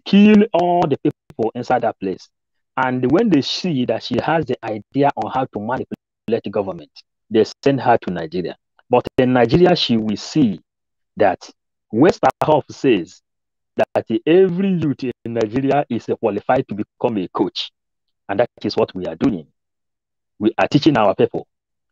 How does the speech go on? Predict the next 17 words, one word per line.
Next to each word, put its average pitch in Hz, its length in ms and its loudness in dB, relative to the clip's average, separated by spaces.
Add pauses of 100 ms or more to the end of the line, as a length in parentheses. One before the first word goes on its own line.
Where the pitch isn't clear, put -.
(100)
the 98 80 -2
kind 156 240 -2
of 123 140 0
legibility 104 920 0
of 104 160 -2
Nigeria 123 500 0
and 101 180 -6
the 95 120 -6
kind 143 160 -2 (140)
of 127 240 0
legibility 104 640 -2
of 92 140 -4
being 117 180 0
a 87 40 -6
Nige-, 82 280 -10 (160)
uh, 92 240 0
Biafran. 87 400 -4